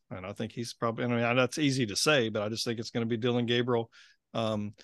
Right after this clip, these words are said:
I agree with Di-, uh, Diego. If we can run the football, I, I don't know. I mean, if we run for a hundred fifty, hundred sixty yards, I mean, and I'm,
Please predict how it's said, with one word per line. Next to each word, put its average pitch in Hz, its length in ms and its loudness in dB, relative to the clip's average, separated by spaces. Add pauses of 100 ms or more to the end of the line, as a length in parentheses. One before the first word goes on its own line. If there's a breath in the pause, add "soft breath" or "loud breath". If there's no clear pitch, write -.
(960 soft breath)
I 143 160 8
agree 165 320 10
with 147 160 8
Di-, 156 280 4
uh, 131 200 6
Diego. 139 380 6 (220)
If 135 220 -2
we 151 400 6
can 165 200 4
run 156 280 8
the 160 80 4
football, 123 480 2
I, 139 320 4
I 190 40 6
don't 202 180 2
know. 165 420 4
I 127 80 -2
mean, 120 320 -6
if 113 120 -10
we 185 100 4
run 190 280 8
for 151 140 6
a 127 60 8
hundred 160 460 4
fifty, 165 340 2
hundred 151 320 4
sixty 156 320 0
yards, 156 480 6
I - 20 0
mean, 127 240 2 (220 loud breath)
and 165 140 8
I'm, 202 180 10